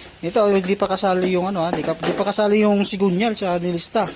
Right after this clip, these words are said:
Worth of twenty thousand na yung sinasabi ng mga customer. Ewan ko kung totoo yung sinabi ni sir,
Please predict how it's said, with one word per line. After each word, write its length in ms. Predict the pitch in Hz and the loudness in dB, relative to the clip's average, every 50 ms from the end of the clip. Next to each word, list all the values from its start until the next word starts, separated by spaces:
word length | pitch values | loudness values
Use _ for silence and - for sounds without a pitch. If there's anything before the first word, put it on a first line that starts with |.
| - - - - - - - - - - - - | -10 -10 -10 -10 -10 -12 -12 -12 -12 -14 -10 -2
Worth 320 | 196 202 208 202 208 202 190 | 2 2 2 4 2 0 0
of 80 | - | 0
twenty 320 | - 202 190 190 190 196 - | 0 0 0 0 0 -2 0
thousand 320 | 202 185 180 - 190 175 | 0 0 2 0 -2 -2
na 160 | 180 180 180 | -2 -2 -4
yung 80 | 175 160 | -4 -4
sinasabi 480 | 175 170 170 - 175 170 160 160 156 | -4 -4 -2 -2 -2 -2 -2 -2 -4
ng 80 | 160 156 | -4 -4
mga 240 | 156 151 147 151 151 | -6 -6 -8 -8 -6
customer. 480 | - 160 - - 202 233 214 160 139 - - - - - - - - - - - - - - - - - - - - - - - - - - - - - - - - - - - - - - - - | -6 -6 -4 -2 0 0 0 0 -2 -6 -14 -20 -20 -20 -20 -20 -20 -20 -20 -20 -20 -20 -20 -20 -20 -20 -12 -10 -10 -10 -10 -14 -20 -20 -20 -20 -20 -20 -20 -20 -20 -20 -20 -20 -20 -20 -20 -20 -10
Ewan 160 | 156 147 165 190 | -6 -6 -4 -4
ko 80 | 202 | -4
kung 200 | 170 170 170 165 165 165 170 | -6 -6 -4 -4 -6 -6 -6
totoo 200 | 220 226 226 214 | -6 -2 0 0
yung 80 | 202 202 | 0 0
sinabi 180 | 190 180 165 151 143 | -2 -2 -2 -2 -2
ni 160 | 139 139 143 | -2 -2 -4
sir, 240 | - 175 151 131 | -2 -2 -2 -2